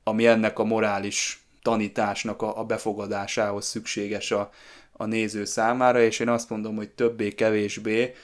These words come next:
most már így utólag nézve indokolt ez a fajta megoldás. Nyilván itt vannak idejét múlt dolgok, ma már egy, egy kínzást azt máshogy mutatnak meg a tévében, illetve máshogy jelenik meg. Ezt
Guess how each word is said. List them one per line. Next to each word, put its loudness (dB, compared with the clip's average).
most -4
már 4
így 2
utólag 2
nézve -2
indokolt 0
ez -4
a 0
fajta -2
megoldás. 2
Nyilván 8
itt 2
vannak 4
idejét 0
múlt -2
dolgok, 4
ma 4
már 2
egy, -4
egy -10
kínzást -4
azt -6
máshogy 4
mutatnak -4
meg -6
a -4
tévében, -2
illetve -6
máshogy -6
jelenik 0
meg. 0
Ezt -4